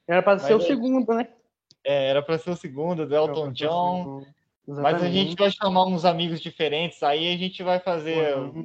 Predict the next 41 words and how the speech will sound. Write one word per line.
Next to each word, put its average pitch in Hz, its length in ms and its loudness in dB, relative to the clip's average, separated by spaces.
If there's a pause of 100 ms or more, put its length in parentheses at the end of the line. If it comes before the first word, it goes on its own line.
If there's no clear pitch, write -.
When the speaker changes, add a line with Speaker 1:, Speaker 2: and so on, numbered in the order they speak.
(120)
Speaker 2:
outras 147 360 -12
coisas 139 200 -12
legais 123 340 -6
também. 107 280 -20 (540)
Speaker 1:
Vamos. 139 580 -8 (420)
É, 233 260 -2
vamos 226 320 4
ver 233 120 6
aí, 226 360 4
amanhã, 196 540 -2 (440)
não 190 140 -16
sei 196 340 -4
se - 300 -18
é - 60 -8
o 160 40 -4
horário 160 380 -2
que - 80 -10
eu 147 180 -2
vou 147 300 -8
sair 143 160 -8
do 143 80 -16
serviço, 151 540 -8 (840)
mas 180 360 -2
se - 80 -4
eu 214 60 0
sair 240 120 0
um 247 60 2
pouco 240 280 0
mais 208 220 2
cedo, 214 400 2 (360)
dá 269 140 6
pra 254 160 2
gente, 233 420 -4 (460)
eu 170 60 -2
escolho 202 320 2
uma 190 180 4
banda 170 320 2
aí, 196 160 4
ou 185 80 2
você 170 200 -4
escolhe, 185 380 0